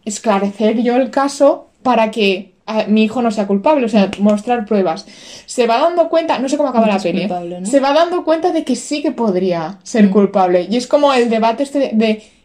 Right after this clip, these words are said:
Speaker 1: "Ya, pero es mi hijo, yo lo voy a proteger de
Speaker 2: Pero
Speaker 1: cualquier
Speaker 2: es que
Speaker 1: cosa
Speaker 2: eso no es
Speaker 1: mala".
Speaker 2: así,
Speaker 1: Claro,
Speaker 2: o sea,
Speaker 1: espérate que acabe.
Speaker 2: ya, ya. <laughs> Preparo mi
Speaker 1: Es como
Speaker 2: argumento.
Speaker 1: <laughs> es como, yo me estoy dando cuenta, estoy viendo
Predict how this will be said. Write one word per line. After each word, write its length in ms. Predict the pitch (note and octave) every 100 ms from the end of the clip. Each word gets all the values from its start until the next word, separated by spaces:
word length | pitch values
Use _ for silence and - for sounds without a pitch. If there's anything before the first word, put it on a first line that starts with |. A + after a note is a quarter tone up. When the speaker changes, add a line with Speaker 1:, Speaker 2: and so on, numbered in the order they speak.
| -
Speaker 1:
"Ya, 140 | C#4
pero 100 | C#4+
es 100 | C#4+
mi 120 | C#4 D4+
hijo, 180 | D#4
yo 120 | C4 B3+
lo 100 | C#4+
voy 120 | D4
a 80 | D4
proteger 400 | C#4 C4 B3+ C#4
de 60 |
Speaker 2:
Pero 40 | C4+
Speaker 1:
cualquier 240 | B3+ B3
Speaker 2:
es 80 | B3
que 60 | C#4
Speaker 1:
cosa 160 | C4
Speaker 2:
eso 60 | C4+
no 80 | C4
es 60 | C4
Speaker 1:
mala". 100 | A#3+
Speaker 2:
así, 400 | - - A3+ A#3+
Speaker 1:
Claro, 200 | E3+ D#3
Speaker 2:
o 40 | E3
sea, 100 | G3+
Speaker 1:
espérate 360 | - F#3 G3
que 60 | G3
acabe. 160 | - F#3
Speaker 2:
ya, 140 | F3+
ya. 100 | F3 G#3+
<laughs> 480 | A3 D4+ - - - - - - - -
Preparo 240 | B3+ A3
mi 60 | A#3+
Speaker 1:
Es 40 | A#3+
como 120 | A3+
Speaker 2:
argumento. 260 | G#3 A#3+ -
Speaker 1:
<laughs> 1000 | - D4 - G#4 - - - - - -
es 160 | C#4 C#4
como, 440 | D4 C4+ A#3 A3+
yo 420 | A3 C#4+ E4 - _
me 180 | A#3+ A#3+
estoy 340 | G#3+ - A3+ A#3
dando 380 | B3+ C#4+ C4+
cuenta, 540 | - C4+ D4+ C#4+ A3+ -
estoy 320 | A3 - B3+
viendo 540 | G3+ A#3 D4 C4+ B3